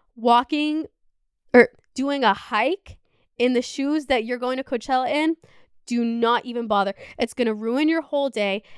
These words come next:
It's gonna ruin your whole vibe. It's gonna ruin the whole festival for you. Just wear comfortable shoes. Take cute photos with your nice heels and your nice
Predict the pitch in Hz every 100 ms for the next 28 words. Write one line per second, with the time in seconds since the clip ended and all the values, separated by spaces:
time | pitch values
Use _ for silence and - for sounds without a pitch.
0 | - 208 - 240 214 233 277 311 302 294
1 | 277 262 226 190 196 202 - 208 220 285
2 | 311 311 302 277 262 - 233 247 220 226
3 | - - 262 247 226 254 247 254 - 247
4 | 240 220 220 214 - - - 269 214 -
5 | - 302 453 - 339 330 320 285 254 247
6 | 208 202 - 240 254 359 - - 311 311
7 | 302 302 - 240 240 233 233 254 294